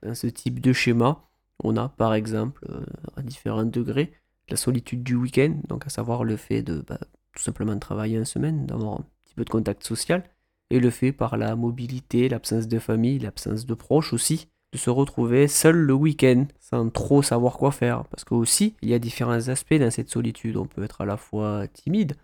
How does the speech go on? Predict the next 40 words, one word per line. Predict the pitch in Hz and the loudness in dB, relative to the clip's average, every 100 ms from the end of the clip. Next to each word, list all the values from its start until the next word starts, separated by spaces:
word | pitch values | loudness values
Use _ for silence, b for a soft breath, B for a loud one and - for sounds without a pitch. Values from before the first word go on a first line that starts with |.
| _ _ _ _ _ - | _ _ _ _ _ -8
on | - | -2
peut | 117 | 0
être | 131 - | 0 0
à | |
la | 117 113 | 0 0
fois | 139 | 2
aussi | 123 117 139 | 0 0 0
sans | 180 170 | 2 2
attache | 123 - - - | 0 0 -2 -2
sociale, | 156 - 214 190 123 - | -2 4 6 4 2 -6
parce | - - | -10 -6
qu'on, | 104 101 95 - _ - | -2 -2 -4 -10 _ -8
on | 117 | -8
peut | - 165 | -6 -6
toujours | 139 160 165 | -2 0 2
avoir | 120 139 131 120 | 4 4 2 0
une, | 113 117 120 110 - - | 0 2 2 0 -4 -8
bon, | - 110 107 - _ _ - | -2 0 0 -4 _ _ -8
une | |
certaine | 101 110 - 147 | -2 0 4 4
forme | - 156 156 | 6 6 6
de | 143 | 4
richesse, | 151 143 147 151 | 2 2 2 2
j'ai | 123 | 0
envie | 113 113 | -2 0
de | 110 | -2
dire. | 110 117 | -2 -6
On | |
peut | - | -8
avoir | 104 107 | -10 -10
de | 104 | -10
la | 104 | -10
richesse | 107 - 107 | -8 -8 -8
intellectuelle, | 110 - - - 175 | -10 -8 -8 -4 -4
on | 127 | -2
peut | 110 | -4
avoir | 107 | -4
de | 104 | -4
la | 107 101 | -6 -8
ri-, | - | -10